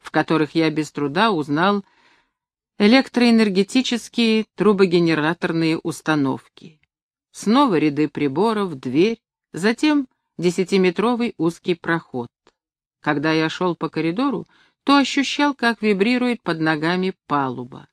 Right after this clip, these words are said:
Теперь я знал, где находится реакторный отсек субмарины. В палубе коридора я заметил тяжелые круглые крышки. Они, очевидно, закрывали люки для осмотра реактора.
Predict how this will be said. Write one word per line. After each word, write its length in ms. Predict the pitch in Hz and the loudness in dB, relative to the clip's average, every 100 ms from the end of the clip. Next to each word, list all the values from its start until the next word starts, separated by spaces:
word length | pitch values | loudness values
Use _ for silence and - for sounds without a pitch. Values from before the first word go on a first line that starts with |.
| _ _ _ _ _ - | _ _ _ _ _ -6
Теперь 280 | 214 269 | -2 0
я 140 | 269 254 | 0 -2
знал, 400 | 196 147 131 - _ - | 0 -2 -4 -10 _ -12
где 260 | 139 156 | -4 -2
находится 680 | 156 - 151 147 - - - - | -2 -2 -2 -2 -6 -8 -8 -4
реакторный 680 | 165 147 - - 139 147 151 | -2 -2 -4 -8 -6 -4 -6
отсек 360 | - 156 135 | -6 -8 -8
субмарины. 760 | - 151 147 160 151 139 135 - _ _ _ _ _ _ | -8 -8 -4 -4 -4 -4 -6 -12 _ _ _ _ _ _
В 180 | - - | -20 -2
палубе 400 | 170 170 170 160 | 2 2 2 0
коридора 580 | - 165 160 196 220 240 _ 160 | 0 -2 0 -2 -2 -6 _ -2
я 200 | 160 156 | 0 2
заметил 520 | 165 175 202 202 175 | 0 0 0 -4 -4
тяжелые 580 | 180 143 185 220 202 196 | -4 -2 0 0 -2 -4
круглые 520 | 151 156 156 165 160 | -4 -4 -2 -2 -4
крышки. 600 | - 139 120 - - - _ _ _ _ | -6 -6 -6 -12 -20 -20 _ _ _ _
Они, 240 | 160 180 | 2 4
очевидно, 500 | 190 - 202 202 196 | 4 2 0 2 2
закрывали 560 | 190 185 190 185 196 180 | 0 -2 0 2 2 2
люки 500 | 175 202 214 226 226 | 2 2 0 -4 -4
для 300 | 165 160 156 | -2 0 0
осмотра 500 | 160 165 170 170 170 | -2 -2 -2 -4 -4
реактора. 680 | 170 160 135 - - 110 | -2 -2 -4 -8 -16 -16